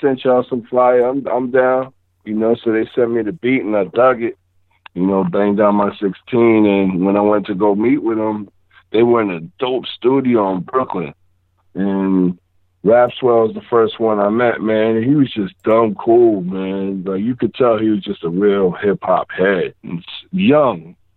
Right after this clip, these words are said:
but energetic and passionate, you know what I mean? So I sat in the lab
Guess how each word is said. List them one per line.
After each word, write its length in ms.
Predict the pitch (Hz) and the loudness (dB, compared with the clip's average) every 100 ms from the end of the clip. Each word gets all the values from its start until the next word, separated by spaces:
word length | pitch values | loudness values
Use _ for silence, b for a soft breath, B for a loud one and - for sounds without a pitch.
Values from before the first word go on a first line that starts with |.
| _ | _
but 180 | 104 - | -8 -2
energetic 720 | 131 113 98 - 131 113 - | -2 0 -4 0 0 0 -4
and 140 | 92 | -10
passionate, 640 | 101 135 127 110 95 85 _ _ | -2 0 0 -2 -14 -18 _ _
you 120 | 90 | -14
know 260 | 104 107 107 | -8 -6 -4
what 120 | 113 | -4
I 140 | 113 | -4
mean? 340 | 110 113 110 - - B B B - - | -4 -4 -4 -8 -18 B B B -18 -2
So 360 | 104 101 98 - | 4 4 4 0
I 180 | 123 - | -4 -2
sat 220 | 139 127 | 0 2
in 100 | 123 | 2
the 80 | 120 | 2
lab 580 | 117 143 156 143 139 | 4 4 4 2 0